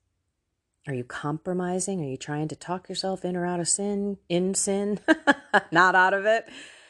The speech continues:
Are you compromising your beliefs to conform, to not get backlash,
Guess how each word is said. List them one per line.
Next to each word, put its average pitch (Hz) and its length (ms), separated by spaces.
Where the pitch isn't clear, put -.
Are 190 100
you 196 140
compromising 208 1200
your 180 520
beliefs 170 880
to - 80
conform, 220 800
to 151 100
not 127 220
get - 160
backlash, 214 840